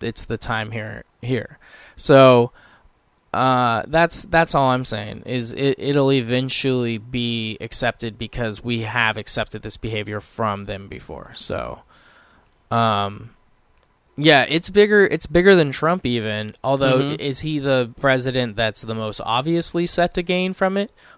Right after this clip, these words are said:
Speaker 1: More than likely. You know, I don't know, some of those oil contracts the Bush got might have been kinda nice, but, you know, I don't know all the details. The Dick,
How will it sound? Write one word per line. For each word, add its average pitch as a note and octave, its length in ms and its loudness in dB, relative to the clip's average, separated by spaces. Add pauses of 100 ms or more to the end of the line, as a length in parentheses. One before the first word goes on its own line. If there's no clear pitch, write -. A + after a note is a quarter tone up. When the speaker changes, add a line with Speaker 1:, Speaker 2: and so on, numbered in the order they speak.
Speaker 1:
More D3+ 220 8
than C#3 160 0
likely. A2 500 -8 (480)
You C#3+ 120 -2
know, A2+ 200 0
I B2 120 0
don't C3 120 2
know, A#2+ 100 2
some C3+ 180 -2
of B2+ 60 0
those A2 160 0
oil C3+ 300 2
contracts A2 600 -6
the A2+ 100 -8
Bush A2+ 320 -6
got G#2+ 380 -2
might A2 220 -8
have G#2+ 60 -10
been G#2 140 -12
kinda G#2 260 -10
nice, F#2+ 380 -8
but, - 420 -12
you C3 140 -8
know, G2+ 140 -8
I A2 100 -4
don't B2 160 -6
know G#2 100 -6
all G#2 220 -6
the G#2 400 -12
details. A2+ 840 -10
The - 60 -16
Dick, C#3 140 -6